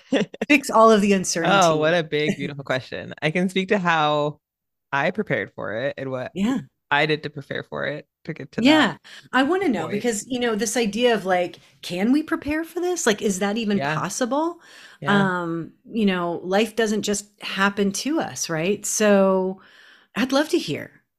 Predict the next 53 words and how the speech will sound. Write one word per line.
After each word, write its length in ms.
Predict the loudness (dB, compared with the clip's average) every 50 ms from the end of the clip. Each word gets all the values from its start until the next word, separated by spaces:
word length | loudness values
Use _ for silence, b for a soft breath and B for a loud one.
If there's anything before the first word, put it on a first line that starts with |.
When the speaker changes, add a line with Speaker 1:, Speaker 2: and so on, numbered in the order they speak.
| _ _ _ _ _ -10
Speaker 1:
Yeah. 240 | -6 -2 0 0 0
Speaker 2:
how 60 | 0
you 160 | -2 -6 -10
prepared 340 | -12 -14 -12 -10 -10 -10 -10
for 220 | -10 -12 -12 -12
it. 120 | -12 -14 -18 _ _ _ _ _ _ _ _ _ _ _ _ _ _ _ _ _ 0
Speaker 1:
And, 240 | 4 6 6 6 6
and, 180 | 6 4 4 2 0
and 180 | -2 -2 -2
this 140 | -2 -2 -2
isn't 280 | -2 -2 -2 -2 -4 -2
so 100 | -4 -4
much 160 | -4 -4 -6
reflection 600 | -8 -8 -6 -4 -6 -4 -6 -6 -6 -4 -2 -2 -2
too. 220 | -2 -4 -4 -2
What's 140 | -2 -4 -6
coming 320 | -8 -10 -8 -8 -6 -6 -6
up 140 | -8 -8 _
for 120 | -6 -6 -4
me 140 | -4 -4 -4
are 80 | -6 -6
things 280 | -6 -6 -8 -6 -6 -4
that 100 | -2 0
I 100 | 0 2
didn't 240 | 0 0 -2 -4 -4
know 160 | -4 -4 -2
I 120 | -2 -2 -2
was 160 | -2 -4 -4
doing 200 | -6 -6 -6 -6
to 60 | -8
prepare 300 | -10 -8 -4 -2 -2 -2
for 180 | -2 -4 -4 -2
it, 240 | -2 -4 -6 -8 -10 -8
but 140 | -6 -2 -2
I 140 | 0 0 0
don't 160 | 2 2 0 0
Speaker 2:
Mm-hmm. 60 | 0
Speaker 1:
think 200 | -2 -4 -4 -6
if 120 | -8 -6 -4
they, 180 | -2 -2 -2 -2
it's 160 | -4 -4 -4
like 120 | -4 -4 -4
a 40 |
domino 400 | -2 0 0 0 0 -2 -4 -6
effect. 320 | -8 -8 -10 -12 -12 -12 -14
If 100 | -10 -4
those 220 | -2 -2 -2 -2
things 200 | -2 -4 -2 -2
wouldn't 140 | -4 -4 -4
have 80 | -4 -4
been 120 | -6 -8
in 100 | -8 -10
place 580 | -10 -8 -6 -4 -4 -4 -6 -8 -12 -16 -16